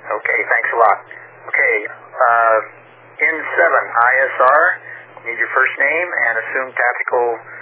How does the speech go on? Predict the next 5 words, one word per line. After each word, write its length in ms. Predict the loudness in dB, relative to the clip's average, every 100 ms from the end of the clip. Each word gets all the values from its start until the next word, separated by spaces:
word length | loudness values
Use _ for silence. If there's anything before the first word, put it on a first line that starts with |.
| -12 0
alternate 400 | 2 2 0 -2
power 380 | 0 4 6 6 4 -2 -4
three 400 | -4 -4 -6 -8 -6
three. 280 | -4 -4 -6 -14 -8 -8 -10 -20 -20 -20 -20 -20 -20 -20 -10 -4
3-3. 160 | -2